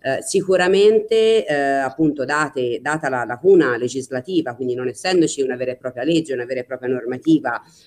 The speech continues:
che prevede e disciplini l'adozione da parte di coppie dello stesso sesso, sono i giudici, quindi ad oggi a essere investiti di questo compito,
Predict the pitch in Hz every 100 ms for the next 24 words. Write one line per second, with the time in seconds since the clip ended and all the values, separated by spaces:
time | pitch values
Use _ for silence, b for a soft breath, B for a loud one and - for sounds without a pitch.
0 | b - 135 139 143 165 135 131 - 131
1 | 139 175 156 123 120 123 - 139 127 -
2 | 135 - 131 127 156 147 - 131 135 139
3 | - 165 - - 151 147 - - 160 160
4 | 160 160 B B - 156 151 135 170 160
5 | 127 - 123 113 - _ 135 131 127 123
6 | 147 156 156 143 127 127 135 131 131 123
7 | 127 - 180 165 135 123 110 123 127 127
8 | - 135 151 147 143 147 143 151 147 147